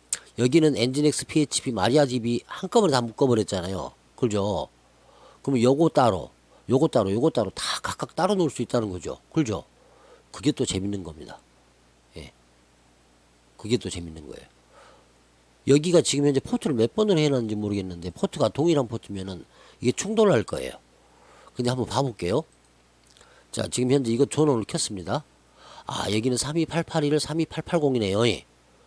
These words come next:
그죠? 자, 자동으로 해놨네요. 삼이팔팔공, 팔공. 그죠? 이렇게 돼 있죠.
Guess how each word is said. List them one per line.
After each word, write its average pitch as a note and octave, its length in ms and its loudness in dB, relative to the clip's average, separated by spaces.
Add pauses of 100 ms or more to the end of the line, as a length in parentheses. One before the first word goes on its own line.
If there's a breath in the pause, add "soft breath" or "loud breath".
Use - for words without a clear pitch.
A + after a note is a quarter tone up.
(120)
그죠? G#2 500 0 (480 loud breath)
자, - 100 -4
자동으로 A#2+ 440 0
해놨네요. D2+ 380 -4 (300 loud breath)
삼이팔팔공, G#3 960 2 (320)
팔공. E3 460 2 (220)
그죠? A#2 220 2
이렇게 A#2+ 200 0
돼 G2+ 80 0
있죠. F#2+ 260 -4